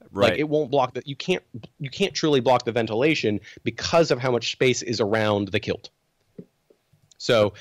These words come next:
Speaker 1: That
Speaker 2: that, so
Speaker 1: sounds
Speaker 2: I point all of this out because that's the, that's the stuff I've been wanting to talk about, uh,
Speaker 1: Yep.
Speaker 2: on top of performance, 'cause performance is just, it's, it's really interesting.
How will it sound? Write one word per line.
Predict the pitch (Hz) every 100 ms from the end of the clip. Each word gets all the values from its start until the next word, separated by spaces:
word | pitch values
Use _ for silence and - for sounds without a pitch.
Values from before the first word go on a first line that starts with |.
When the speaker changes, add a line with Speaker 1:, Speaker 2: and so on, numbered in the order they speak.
| -
Speaker 1:
That | 90
Speaker 2:
that, | 175 -
so | 226
Speaker 1:
sounds | 190
Speaker 2:
I |
point | 180 247 226
all | 190
of | 165
this | 156
out | 165 147
because | 143 147 127
that's | - 147 -
the, | - 123 110 110 _
that's | - 175
the | 165
stuff | - 156
I've | 131
been | 117 107
wanting | 107 123
to | 135
talk | 151 139
about, | 147 147 143 - _ _ -
uh, | 110
Speaker 1:
Yep. | 104 -
Speaker 2:
on | 127
top | 120 156 143
of | 117 -
performance, | 113 107 80 57
'cause | - 120
performance | - - 247 208 113 -
is | 85 -
just, | - 113 - - - _ _ _ _ _ -
it's, | 208 - -
it's | 151 147 160
really | 240 262
interesting. | 185 262 180 - 90